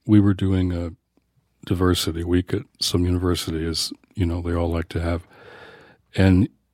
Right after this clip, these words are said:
he, he's a black professor, and we both teach universities. And he said, "So I always ask my white students if they've ever heard racism named, denounced as a sin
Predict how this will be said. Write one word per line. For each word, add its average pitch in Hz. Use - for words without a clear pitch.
he, 113
he's 104
a 90
black 92
professor, -
and 90
we 90
both 87
teach 92
universities. 87
And 92
he 90
said, 92
"So -
I 107
always 123
ask 104
my 95
white 92
students -
if 95
they've 95
ever 117
heard 92
racism 95
named, 92
denounced 92
as 92
a 92
sin 92